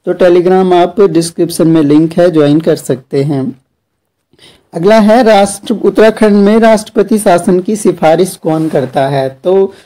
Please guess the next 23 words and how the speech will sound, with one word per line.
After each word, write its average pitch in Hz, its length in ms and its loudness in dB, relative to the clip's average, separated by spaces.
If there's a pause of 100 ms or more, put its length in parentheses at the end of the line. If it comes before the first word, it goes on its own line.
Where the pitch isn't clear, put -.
(200)
राष्ट्रपति 185 480 -2
शासन 170 420 -2
की 185 120 0
सिफारिश 165 520 -4
राज्यपाल 151 520 0
के 170 140 -2
द्वारा 170 280 2
की 175 200 -6
जाती 165 340 0
है, 175 200 -2
वो 170 320 2
कोई 147 280 -2
भी 147 240 -2
राज्य 139 300 0
हो, 143 160 2
उत्तराखंड 147 520 -4
हो 147 160 -2
या 165 200 0
कोई 160 400 -4
अन्य 143 280 -2
राज्य 131 340 0
भी 131 180 -8
हो। 139 280 -2